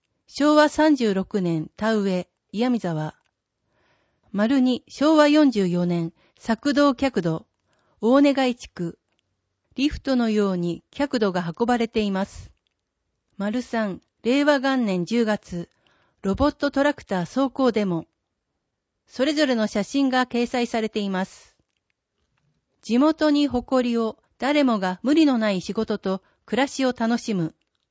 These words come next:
桂沢ダムの完成や、三探地振興策を契機に、多くの企業が進出し、炭鉱、鉄道に代わって地域経済の担い手になった事業者と地域が協力して、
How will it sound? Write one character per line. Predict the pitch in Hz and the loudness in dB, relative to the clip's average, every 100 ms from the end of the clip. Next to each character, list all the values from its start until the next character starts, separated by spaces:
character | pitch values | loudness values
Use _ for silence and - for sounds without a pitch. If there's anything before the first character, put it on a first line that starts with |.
| _ _ _ _ _ _ _ _ | _ _ _ _ _ _ _ _
桂 | - 190 - 247 262 | -14 -8 -2 0 2
沢 | 269 254 | 2 2
ダ | 247 | 0
ム | 247 | 0
の | 196 165 | 0 -2
完 | 226 233 | -2 -4
成 | - 220 | -2 -2
や、 | 202 196 - _ _ | 0 -2 -4 _ _
三 | 277 311 | -2 0
探 | 320 320 | 2 2
地 | 294 185 | 0 -4
振 | - 277 | -2 -2
興 | - 302 | 0 0
策 | - 208 180 | 0 -4 -4
を | - | -4
契 | - 220 | -2 -4
機 | - 160 | -4 -4
に、 | 160 160 _ _ _ _ | -4 -6 _ _ _ _
多 | 254 320 | 0 0
く | 320 | 2
の | 240 208 | -2 -2
企 | 247 | -4
業 | 208 196 165 | -2 -2 -2
が | 156 | -6
進 | 156 226 214 | -6 -4 -4
出 | - 208 | -4 -6
し、 | - 185 185 _ _ _ - | -4 -6 -6 _ _ _ -6
炭 | 240 262 | -2 -2
鉱、 | 247 220 214 - | 0 0 0 -4
鉄 | - 175 240 | -8 -6 0
道 | 262 | 2
に | 247 240 | 2 2
代 | 220 | 0
わ | 220 | 0
っ | 214 | -2
て | - 202 - _ | -6 -6 -6 _
地 | - 269 | -6 -6
域 | 277 277 | -4 -4
経 | 285 277 | -2 -2
済 | 202 170 | -2 -2
の | 160 | -2
担 | 156 170 240 | -2 -2 -2
い | |
手 | 247 247 | -2 -2
に | 233 | -2
な | 226 | -4
っ | - | -6
た | - 165 | -8 -6
事 | 170 | -4
業 | 160 233 | -2 -2
者 | 233 185 | -2 -6
と | - 170 | -6 -8
地 | 170 254 | -6 -8
域 | 240 175 | -6 -6
が | 165 160 - _ | -6 -8 -10 _
協 | - 240 | -4 0
力 | 269 262 - | 0 -2 -8
し | - | -12
て、 | - 214 | -6 -6